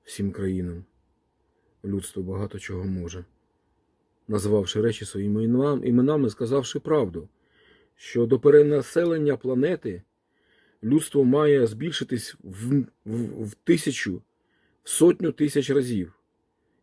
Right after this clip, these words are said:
і во-, і планета не буде перенаселеною. І це правда. Всього всім хватає, і це правда.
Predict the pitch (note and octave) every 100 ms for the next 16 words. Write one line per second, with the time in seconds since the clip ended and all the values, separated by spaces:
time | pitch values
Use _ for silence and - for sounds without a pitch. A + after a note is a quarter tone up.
0 | - A#2 A#2+ A#2 A#2+ A#2+ A#2+ B2 C3+ A#2
1 | A2 A2 C3 A2+ A#2+ A2+ A2 G#2+ - G2+
2 | F2 E2+ - - _ _ _ _ _ _
3 | _ _ _ _ _ _ _ G2+ - G#2
4 | A#2+ A2+ A2 A2 _ _ _ _ _ _
5 | _ _ _ _ _ _ _ _ _ _
6 | - C#3 F3+ F#3 F3 - D#3 C#3 C3 A#2
7 | A#2 _ _ - F2+ F#2+ F2+ A2+ A#2+ A2+